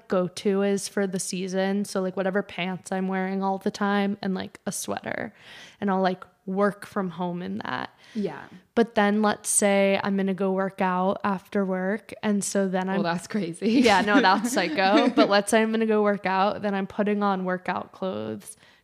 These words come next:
Speaker 1: going to the gym and showering there. And then I'm just wearing, I'm probably wearing whatever was earlier on again. So I have to change again.
Speaker 2: No, this is
Speaker 1: And then I
Speaker 2: so
Speaker 1: go
Speaker 2: stressful.
Speaker 1: home.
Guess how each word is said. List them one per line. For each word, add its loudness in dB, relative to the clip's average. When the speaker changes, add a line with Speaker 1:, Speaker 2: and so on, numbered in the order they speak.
Speaker 1:
going 2
to 0
the 0
gym -2
and -6
showering 0
there. -6
And -2
then -2
I'm -2
just -6
wearing, -2
I'm -4
probably 0
wearing -2
whatever 0
was -4
earlier 0
on 2
again. 2
So -4
I 0
have -4
to -18
change -4
again. -6
Speaker 2:
No, 0
this -4
is -8
Speaker 1:
And 2
then 0
I 4
Speaker 2:
so 0
Speaker 1:
go 2
Speaker 2:
stressful. -2
Speaker 1:
home. -2